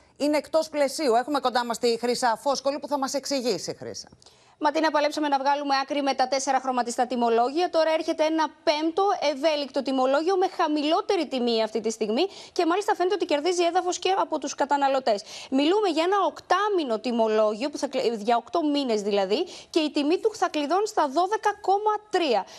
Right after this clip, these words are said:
Speaker 2: Μέχρι τώρα τι ξέραμε; Ότι έχουμε το πράσινο, το οποίο είναι μήνα-μήνα και είναι στα δεκατρία λεπτά, δεκατρία κόμμα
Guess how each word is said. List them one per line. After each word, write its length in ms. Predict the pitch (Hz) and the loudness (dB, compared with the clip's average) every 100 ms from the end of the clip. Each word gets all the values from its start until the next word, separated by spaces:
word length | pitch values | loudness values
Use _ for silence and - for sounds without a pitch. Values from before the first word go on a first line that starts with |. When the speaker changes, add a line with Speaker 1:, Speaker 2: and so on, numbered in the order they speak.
| - | -6
Speaker 2:
Μέχρι 420 | 254 302 370 480 440 | 0 2 2 0 0
τώρα 260 | 330 285 370 | 2 2 0
τι 140 | 440 | -2
ξέραμε; 460 | - 311 254 262 392 - 330 | -2 2 2 2 0 0 0
Ότι 140 | 349 | 2
έχουμε 300 | 370 311 214 208 | 0 0 -4 0
το 120 | 359 | 0
πράσινο, 720 | 339 269 247 240 - 254 403 - - | 2 0 0 -2 -4 0 0 -2 -6
το 80 | - | 0
οποίο 240 | 311 359 370 | 2 4 4
είναι 200 | 339 302 | 2 2
μήνα-μήνα 640 | 370 403 262 233 226 233 427 | 2 2 0 0 0 0 0
και 100 | 392 | 0
είναι 140 | 392 | 0
στα 160 | 427 370 | 2 0
δεκατρία 520 | 302 285 269 381 349 240 | 0 0 0 0 2 2
λεπτά, 280 | 233 277 302 | 0 0 0
δεκατρία 360 | 294 285 320 | -2 0 0
κόμμα 260 | 302 294 | 0 0